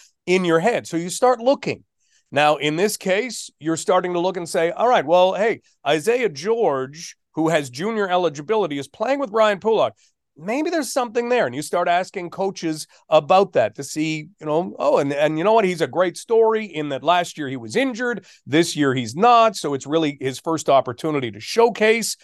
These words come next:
So here is what has been said by the latest member of the coaching staff to be quizzed about Isaiah George. And, you know, the Islanders are gonna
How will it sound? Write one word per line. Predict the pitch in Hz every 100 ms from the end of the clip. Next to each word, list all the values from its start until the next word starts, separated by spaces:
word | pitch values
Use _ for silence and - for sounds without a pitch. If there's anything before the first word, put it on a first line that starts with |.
| - _ -
So | - 160 156 151 _ _
here | 139 - 190 226 262 277 247
is | 202 185 170 165
what | 170 175 170 _ -
has | 151 156 156 147
been | 151 151
said | 143 165 147 143 139 135
by | 160 151 139 135 _ _
the | 123 156
latest | 151 156 165 214 262 220 123 - - -
member | 147 160 151 151
of | 139 127
the | 135
coaching | - 165 170 - 139 135
staff | - 143 123 117 - _ _ -
to | 156
be | 135 139
quizzed | 131 - 160 147 131 120 - -
about | 135 120 139 127 127 - - -
Isaiah | 131 131 120 131 123 113
George. | 110 131 120 101 120
And, | 123 110 _ _ _ -
you | 131
know, | 135 135 - _ _
the | 131 143
Islanders | 156 202 226 214 208
are | 190
gonna | 170 165